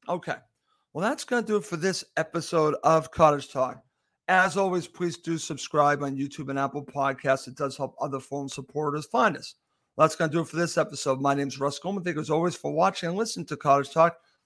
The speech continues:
part of the TalkSport Fan Network. It's the ninetieth minute and all to play for at the end of the match. All your mates are around. You've got your McNugget share boxes ready to go.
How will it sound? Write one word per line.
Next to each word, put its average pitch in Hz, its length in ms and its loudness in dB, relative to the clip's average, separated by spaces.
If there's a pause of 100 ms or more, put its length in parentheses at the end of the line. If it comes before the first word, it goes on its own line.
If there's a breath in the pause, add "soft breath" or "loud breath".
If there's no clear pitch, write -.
(160)
part 240 180 10
of 247 60 6
the 233 60 2
TalkSport 202 560 6
Fan 170 300 2
Network. 147 360 -2 (2000)
It's 170 160 -4
the 175 80 -4
ninetieth 175 500 -2
minute 180 380 -6 (840)
and 147 160 -4 (120)
all 175 200 4
to 180 120 -4
play 185 280 2
for 147 300 -4
at - 80 -6
the - 160 -14
end 170 160 -4
of 151 80 -8
the 156 120 -4
match. 160 520 -6 (800)
All 196 160 0
your 233 140 -2
mates 226 260 -4
are 185 80 -4
around. 135 320 -6 (260)
You've - 180 -12
got 160 180 2
your 156 100 -6
McNugget 147 500 -6
share 147 220 -4
boxes 139 500 -6
ready 151 180 -4
to 160 80 -6
go. 170 320 -2